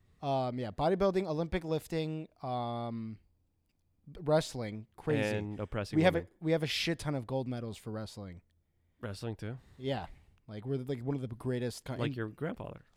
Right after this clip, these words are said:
Speaker 1: Yeah. Um, and, um, fuck.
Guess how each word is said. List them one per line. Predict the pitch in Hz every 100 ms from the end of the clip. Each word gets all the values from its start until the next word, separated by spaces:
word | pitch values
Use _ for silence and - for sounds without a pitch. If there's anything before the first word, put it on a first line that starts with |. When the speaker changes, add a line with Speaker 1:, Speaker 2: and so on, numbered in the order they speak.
| -
Speaker 1:
Yeah. | 120 95 -
Um, | 135 139 135 117 104 - - - _ _ - _ _ _ _ _ _ _
and, | 151 151 151 147
um, | 143 139 139 135 131 123 110 101 - _ _ _ _ _ -
fuck. | 147